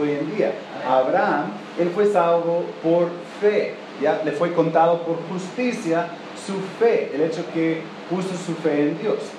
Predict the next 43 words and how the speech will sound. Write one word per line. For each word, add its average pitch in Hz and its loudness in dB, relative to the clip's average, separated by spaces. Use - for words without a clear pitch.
Lo 170 6
mismo 180 -2
había 156 2
sucedido 147 0
en 127 -4
el 120 -6
caso 131 2
de, 120 0
de 139 6
José. 135 0
Era 185 6
un 202 4
hombre 180 0
creyente. 151 0
Paso 156 4
uno, 233 2
si 180 -6
quieres 190 0
preparar 160 2
tu 170 -6
vida 202 2
para 139 4
cumplir 151 -2
el 160 0
plan 160 0
que 156 -4
Dios 151 0
tiene 156 0
para 135 2
tu 135 -4
vida, 202 2
pon 202 4
tu 202 -2
fe 175 2
en 151 -2
Cristo. - -4
Y 127 -2
los 165 4
que 170 4
han 160 2
tomado 190 2
el 180 -2
paso 190 0